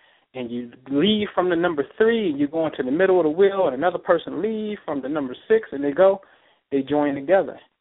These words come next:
Bam, they meet. Will look like they're going in different directions. One's going vertical, one is going horizontal, right? But that's the great square that you stand on when you build, because when you look in most rooms, you got four corners, right?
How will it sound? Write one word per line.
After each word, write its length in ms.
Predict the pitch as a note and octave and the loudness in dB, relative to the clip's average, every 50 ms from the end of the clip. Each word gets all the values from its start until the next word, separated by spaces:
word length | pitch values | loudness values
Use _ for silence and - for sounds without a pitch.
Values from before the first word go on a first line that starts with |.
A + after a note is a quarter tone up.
| _ _ _ _ _ - | _ _ _ _ _ -6
Bam, 320 | D#3+ F3 D#3+ A2 G2 - - | -4 -4 -4 -6 -8 -8 -8
they 100 | A2+ B2+ | -8 -6
meet. 300 | C#3 F#3 F#3+ D#3 - - _ _ _ _ _ _ _ _ _ _ _ _ _ _ _ _ _ - | -6 -6 -8 -8 -10 -14 _ _ _ _ _ _ _ _ _ _ _ _ _ _ _ _ _ -6
Will 100 | A2+ A#2+ | 0 0
look 180 | D3+ D#3 - | 0 2 2
like 180 | B2+ B2+ B2+ - | 2 0 0 0
they're 100 | B2 A#2+ | -4 -8
going 260 | A#2+ A#2+ A#2+ A#2 A2+ | -8 -8 -8 -8 -10
in 80 | A2+ G#2+ | -12 -12
different 300 | A2+ A2+ - A2+ G#2+ G#2+ | -12 -12 -12 -12 -10 -6
directions. 480 | A2 D3 D#3 C3+ - - - - - - _ _ _ _ _ _ _ _ _ _ _ - | -4 -2 -2 -4 -4 -8 -18 -20 -20 -20 _ _ _ _ _ _ _ _ _ _ _ -14
One's 260 | G#2 G#2+ A2 A2 G#2+ | -12 -10 -10 -10 -8
going 200 | A2 A2+ A2 G#2 | -8 -8 -6 -4
vertical, 400 | A2+ A2 A2 A2+ A2+ - B2+ A#2+ | -2 -2 -2 -2 -4 -6 -8 -8
one 200 | G#2+ G#2+ G#2 G#2 | -6 -8 -10 -10
is 100 | G#2+ G#2+ | -12 -14
going 260 | A#2+ - G#2+ G#2+ G#2 | -12 -12 -10 -10 -8
horizontal, 560 | A#2+ A2+ A2+ A2 G#2+ C#3 D3+ C#3+ B2 - - - _ _ _ _ _ - | -8 -8 -8 -6 -4 -2 -2 -2 -2 -4 -10 -16 _ _ _ _ _ -2
right? 260 | A#2 E3 C4 C#4+ - - - - _ _ _ _ - - - - - | -2 -2 -2 -4 -8 -12 -20 -20 _ _ _ _ -20 -20 -8 -2 0
But 120 | D3 C#3+ - | 2 4 2
that's 180 | F#3+ F#3+ - | 2 0 0
the 80 | - D3 | -6 -4
great 240 | - F3+ F3 F3 - | -2 -2 -2 -2 -4
square 280 | - - F#3+ F#3+ F3+ F3+ | -4 -2 0 0 0 0
that 180 | F3 E3+ E3+ - | -2 -4 -6 -8
you 80 | E3+ - - | -14 -12 -8
stand 320 | - F3+ F3+ F3+ F3 E3+ | -6 -6 -6 -6 -6 -6
on 180 | E3+ E3 D#3+ D#3 | -6 -6 -6 -6
when 120 | D#3+ D#3 | -6 -8
you 140 | D#3 D#3+ D#3 | -8 -8 -6
build, 340 | C#3 C#3+ F#3 F#3+ E3+ D3+ C#3 | -4 -2 -2 -2 -2 -4 -4
because 280 | C#3 _ - D3 C#3+ C#3 | -6 _ -4 -4 -4 -4
when 140 | D3 D3 D3 | -6 -6 -6
you 100 | D#3 D3 | -6 -6
look 180 | D3 D3+ - C#3 | -6 -6 -6 -6
in 80 | C3 | -6
most 280 | C3+ C#3 D3+ F3 F3 - - | -2 -2 -2 -2 -4 -4 -2
rooms, 400 | C#3+ C3+ C3 B2+ B2+ B2+ C3 C3+ - - - - _ - | 0 0 2 2 0 0 -4 -6 -14 -20 -20 -12 _ -4
you 80 | C3 | 0
got 200 | C3+ C3+ B2 B2 - - | 2 4 2 2 0 -2
four 180 | - C3 B2 A#2+ | -2 0 0 0
corners, 520 | - - F3+ F3 D#3 B2 - - - - - - _ _ - - - _ _ _ _ _ _ _ _ _ _ | -2 -4 -4 -2 -2 -4 -8 -12 -16 -16 -20 -20 _ _ -20 -20 -20 _ _ _ _ _ _ _ _ _ _
right? 320 | - A#2+ B2+ D#3 F3 F3 | 2 2 4 4 2 0